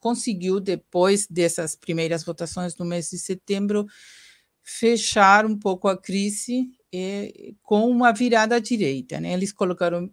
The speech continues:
ministros, mudanças de, de ministros, fizeram a virada à direita e, eh, e, ao mesmo tempo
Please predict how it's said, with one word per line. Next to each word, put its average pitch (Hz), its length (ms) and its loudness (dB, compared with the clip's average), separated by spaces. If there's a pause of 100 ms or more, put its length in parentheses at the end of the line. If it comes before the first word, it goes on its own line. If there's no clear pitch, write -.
(120)
ministros, 208 760 -2
mudanças 180 680 -2
de, 165 360 -4 (380)
de - 140 -4
ministros, 185 840 -4 (320)
fizeram 190 400 0
a 185 80 4
virada 180 380 2
à - 20 -4
direita 180 760 -2 (600)
e, 240 500 -2
eh, 160 680 -2
e, - 180 -4
ao 214 140 4
mesmo 240 480 0
tempo 254 680 -2